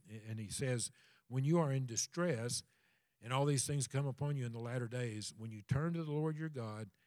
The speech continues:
and obey his voice." He, what he's saying is when you are in distress, uh, tribulation, that word for distress in Hebrew is actually tribulation.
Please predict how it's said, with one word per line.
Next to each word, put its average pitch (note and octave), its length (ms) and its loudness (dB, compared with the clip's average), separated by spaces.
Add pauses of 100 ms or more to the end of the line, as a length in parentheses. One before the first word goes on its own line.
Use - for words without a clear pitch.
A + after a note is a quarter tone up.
(500)
and A2 100 -8
obey A2+ 380 -2
his A2+ 200 -2
voice." G2+ 500 -10 (360)
He, A#2 180 -4 (180)
what C3 160 0
he's B2 120 0
saying D#3 280 2
is G#2+ 100 -8
when C3 140 0
you C3+ 120 2
are B2 120 0
in A#2+ 100 -4
distress, A2 680 -2 (460)
uh, - 100 -20
tribulation, C#3+ 640 0
that A2 200 -6
word B2 240 0
for G#2+ 120 -12 (120)
distress A#2 480 -2
in A#2 100 -6
Hebrew A2+ 260 -4
is G2+ 220 -8
actually B2 360 -8
tribulation. B2 680 -4